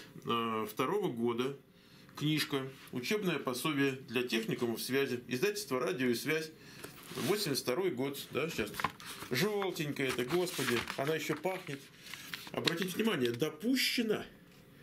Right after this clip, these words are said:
Министерство связи С С С Р в качестве пособия. Это не то, что вот щас там, вот, «Радио и связь», восемьдесят второй год.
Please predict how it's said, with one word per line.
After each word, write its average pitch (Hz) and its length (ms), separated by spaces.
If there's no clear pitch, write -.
Министерство 156 640
связи 143 420
С 139 100
С 196 140
С - 40
Р - 180
в - 60
качестве 143 380
пособия. 92 600
Это - 160
не 220 100
то, 180 160
что 185 140
вот 185 120
щас 127 200
там, 104 160
вот, 127 320
«Радио 165 320
и 135 60
связь», 127 420
восемьдесят 143 320
второй 127 280
год. 113 200